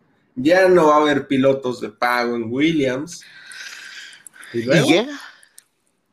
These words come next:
Speaker 1: ¿Y luego qué pasó?
Speaker 2: Sí.
Speaker 1: Yo veía ahí a Nico Hülkenberg y Albon, para serte muy honesto, es más, incluso a Nick de Vries. ¿Y, y luego qué pasa? Anuncian a Nicolás Latifi, que mira,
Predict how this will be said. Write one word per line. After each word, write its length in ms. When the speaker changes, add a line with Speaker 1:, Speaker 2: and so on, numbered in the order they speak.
Speaker 1:
¿Y 80
luego 220
qué 100
pasó? 480
Speaker 2:
Sí. 160
Speaker 1:
Yo 80
veía 240
ahí 160
a 40
Nico 380
Hülkenberg 720
y 100
Albon, 460
para 160
serte 320
muy 160
honesto, 500
es 140
más, 320
incluso 360
a 40
Nick 180
de 80
Vries. 500
¿Y, 320
y 40
luego 180
qué 100
pasa? 580
Anuncian 680
a 80
Nicolás 380
Latifi, 500
que 140
mira, 440